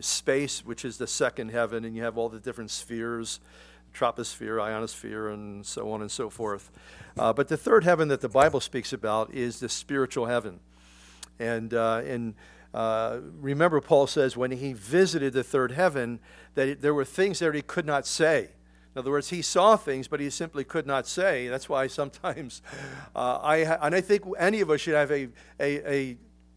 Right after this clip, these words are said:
a great struggle with some of these books that are written about all the things that people say they've seen. They've seen more than the Apostle Paul.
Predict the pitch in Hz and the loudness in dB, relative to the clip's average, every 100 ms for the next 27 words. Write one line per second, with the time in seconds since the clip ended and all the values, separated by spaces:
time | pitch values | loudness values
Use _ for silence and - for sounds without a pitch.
0 | _ - _ _ 143 139 170 240 - - | _ -20 _ _ -4 4 6 6 4 2
1 | 170 156 151 143 139 - 185 208 190 147 | 6 6 6 2 2 4 4 2 0 -2
2 | - 208 208 - 180 143 143 208 208 110 | 6 6 6 0 2 2 4 2 0 -8
3 | 123 - - - - - - 131 151 156 | -8 -12 -20 -20 -20 -18 -8 4 6 8
4 | 202 240 214 - 214 196 180 202 - 151 | 8 6 4 4 4 4 2 0 0 0
5 | 185 180 165 156 - 214 160 147 170 - | 2 2 2 0 -2 -2 0 2 2 0
6 | 202 185 208 190 185 - 185 196 196 - | 2 6 6 6 4 8 8 8 6 12
7 | 233 208 123 | 12 12 12